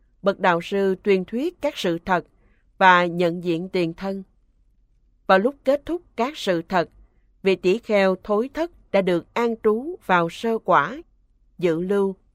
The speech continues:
Rồi Ngài nhận diện tiền thân.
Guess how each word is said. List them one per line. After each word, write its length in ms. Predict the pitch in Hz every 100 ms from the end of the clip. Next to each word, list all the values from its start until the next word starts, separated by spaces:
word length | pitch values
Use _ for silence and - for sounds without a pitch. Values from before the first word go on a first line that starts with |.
| _ _ _ _ _ _
Rồi 140 | 208 190
Ngài 280 | 190 185
nhận 320 | 180 175 180 185
diện 220 | 170 190
tiền 260 | 196 180 170
thân. 280 | 202 208